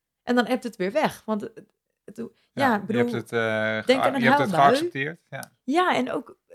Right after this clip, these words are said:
Speaker 1: denk dan aan een huilbui van, eh, ik bedoel, je bent nooit forever blijven huilen, toch? Dat, dat is niet zo. Dus dat is met geen enkele emotie zo. Niks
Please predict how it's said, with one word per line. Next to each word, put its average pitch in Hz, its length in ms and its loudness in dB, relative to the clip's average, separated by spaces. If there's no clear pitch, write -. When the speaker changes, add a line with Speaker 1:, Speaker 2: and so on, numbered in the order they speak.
Speaker 1:
denk 277 240 -8
dan 277 160 0
aan 247 100 -2
een 240 80 -2
huilbui 202 520 -4
van, 208 420 -4
eh, 208 240 -6
ik 220 140 -14
bedoel, 220 200 -12
je 226 120 -8
bent 208 160 -4
nooit 254 400 0
forever 220 400 -6
blijven 196 260 -4
huilen, 175 300 -2
toch? - 320 -14
Dat, 220 200 -10
dat 214 140 -8
is 302 140 -4
niet 214 160 2
zo. 143 340 -6
Dus 196 140 -8
dat 214 140 -6
is 233 140 -8
met 233 160 0
geen 208 120 -4
enkele 254 240 -2
emotie 151 400 -6
zo. 135 300 -12
Niks - 380 -8